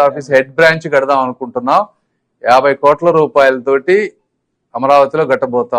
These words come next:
ఉన్నాం. ఒక రెండు నెలల్లో శంకుస్థాపన చేస్తా. ఎనభై వేల స్క్వేర్ ఫీట్ బిల్డింగ్, ఫస్ట్ మా పోస్టల్ డిపార్ట్‌మెంట్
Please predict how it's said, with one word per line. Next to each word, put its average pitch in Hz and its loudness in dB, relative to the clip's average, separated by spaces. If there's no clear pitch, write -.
ఉన్నాం. 139 -4
ఒక - -4
రెండు 123 -4
నెలల్లో 139 -2
శంకుస్థాపన 123 -6
చేస్తా. 117 -10
ఎనభై 123 -4
వేల 123 -4
స్క్వేర్ 123 -8
ఫీట్ 131 -8
బిల్డింగ్, 139 -2
ఫస్ట్ 123 -6
మా 120 0
పోస్టల్ 131 -4
డిపార్ట్‌మెంట్ 117 -4